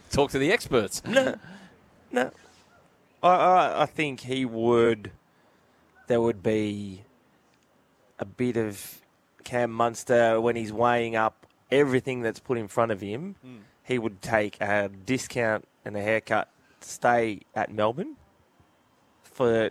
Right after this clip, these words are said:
Speaker 2: his own loyalty reasons and back to them. So,
Speaker 1: But not a number two.
Speaker 2: He wouldn't get the number two over there. <laughs>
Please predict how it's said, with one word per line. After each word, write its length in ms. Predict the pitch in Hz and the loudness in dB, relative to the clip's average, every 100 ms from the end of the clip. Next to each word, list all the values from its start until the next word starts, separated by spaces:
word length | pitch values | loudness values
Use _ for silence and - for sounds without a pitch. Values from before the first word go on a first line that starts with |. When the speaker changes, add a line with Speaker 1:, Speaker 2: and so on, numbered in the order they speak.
| - | -4
Speaker 2:
his 400 | - - 135 120 | -14 -6 -2 2
own 520 | 117 117 113 110 104 - _ _ _ _ | 2 2 0 -4 -10 -18 _ _ _ _
loyalty 400 | 117 131 123 120 | 0 2 0 -2
reasons 440 | 113 120 107 107 - | 0 0 0 -6 -6
and 320 | 110 104 104 95 _ _ _ - | -4 -4 -6 -16 _ _ _ -6
back 160 | 101 - | -4 -4
to 100 | 95 | -4
them. 260 | 117 254 | -4 -6
So, 320 | - 110 104 - _ _ _ _ | 0 0 0 -4 _ _ _ _
Speaker 1:
But 140 | - 90 | -8 -2
not 160 | 110 | 0
a 40 | 101 | 0
number 220 | 101 98 | -4 -6
two. 300 | - 104 87 - - - _ - | -2 -2 -2 -10 -20 -20 _ -8
Speaker 2:
He 100 | 131 | -2
wouldn't 200 | 139 131 | -2 -2
get 100 | 98 | -4
the 80 | 80 | -8
number 200 | 90 87 | -10 -14
two 180 | - 98 | -10 -6
over 280 | 95 101 95 | -4 -6 -6
there. 160 | 87 | -8
<laughs> 40 | 95 | -10